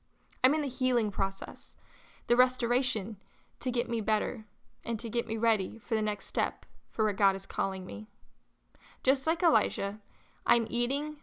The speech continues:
drinking, and getting rest to travel to the mount, <laughs> whatever that may be for me. Because, friend, this part of my journey is not fun, and I'm not necessarily proud of it at all. I'm more ashamed than anything else.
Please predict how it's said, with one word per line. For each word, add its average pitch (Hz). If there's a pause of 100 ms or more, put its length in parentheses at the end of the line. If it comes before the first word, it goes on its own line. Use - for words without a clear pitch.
(120)
drinking, 226
and 214
getting 226
rest 196
to 240
travel 226
to 262
the 262
mount, 196 (180)
<laughs> -
whatever 233
that 214
may 208
be 214
for 202
me. 226 (920)
Because, 254
friend, 247 (360)
this 254
part 262
of 339
my 320
journey 214
is 233
not 220
fun, 196 (200)
and 247 (340)
I'm 277
not 349
necessarily 294
proud 254
of 214
it 196
at 185
all. 214 (720)
I'm 233
more 226
ashamed 214
than 190
anything 196
else. 190